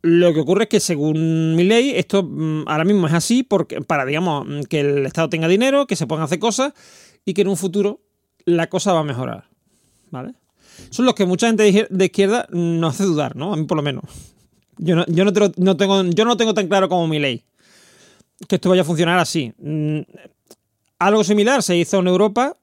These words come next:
eh, cuando tuvimos la crisis de dos mil ocho y, y se ha visto que eso no funciona tan fácil. Aún así, aún así, mm, yo creo que algo como esto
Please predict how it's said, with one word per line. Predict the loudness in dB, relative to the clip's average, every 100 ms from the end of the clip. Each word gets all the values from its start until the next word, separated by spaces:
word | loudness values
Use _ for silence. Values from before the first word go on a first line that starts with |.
| -6
eh, | -2 0 0 -2 -2
cuando | -4 -2 -4 -4
tuvimos | -4 -4 -2
la | -2
crisis | -2 -2
de | 0
dos | 0
mil | 0
ocho | -2 0 -2
y, | 0 -2 0 -2 -2 -2 -4 -8 -12 _ -20 -20 -20 _ -8
y | -2
se | 0
ha |
visto | 0 0 -2
que | 0
eso | -2 0 2 2
no | 2 0
funciona | 0 -2 0 -2
tan | -2 -4
fácil. | -4 -8 -8 -20 _ _ _ _ _ _ _ _ _ _ _ _ -18 -18 _ _ -2
Aún | 0 2
así, | 0 -2 -4 _ _ _ _
aún | -4 -2
así, | -2 -6 -8
mm, | -8 -4 -4 -6 -8 -10 -12 -2
yo | -2 2
creo | 4 4 2 -6 _ _ _ _ _ _ _ -12
que | 0 2
algo | 4 4 2
como | 0 0
esto | -2 -4 -8 -8